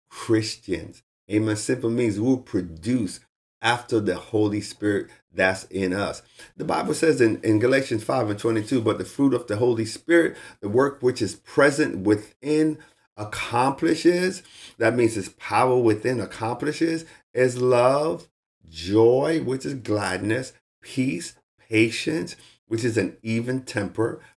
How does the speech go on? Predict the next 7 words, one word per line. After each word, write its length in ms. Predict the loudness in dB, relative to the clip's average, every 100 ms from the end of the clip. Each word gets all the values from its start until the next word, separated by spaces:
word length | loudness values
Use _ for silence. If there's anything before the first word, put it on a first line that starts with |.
| -8
"forbearance, 680 | -8 0 2 2 0 -4 -12 _ _
kindness, 800 | -14 -4 0 2 0 -2 -4 -6 -14 _ -18 -14
goodness," 640 | 2 4 4 4 -2 -2
which 200 | -4 -4
is 80 | -6
benevolence, 840 | -6 -4 0 0 2 0 0 -6 -12 _ _ _ _
"faithfulness, 960 | 2 2 2 0 2 4 4 0 -4